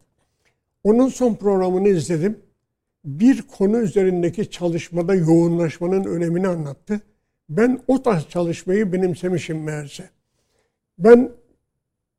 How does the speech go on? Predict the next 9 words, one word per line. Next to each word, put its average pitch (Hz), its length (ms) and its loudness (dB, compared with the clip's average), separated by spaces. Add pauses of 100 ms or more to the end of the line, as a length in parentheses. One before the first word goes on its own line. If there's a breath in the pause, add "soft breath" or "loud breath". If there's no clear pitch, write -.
metin 190 640 4
üzerinde 175 520 2
çalışmaya 185 580 -2
başladığım 165 540 -4
zaman 185 400 -2 (400)
bir 214 180 2
problem 185 600 0
karşıma 170 480 -4
çıkarsa 180 580 -6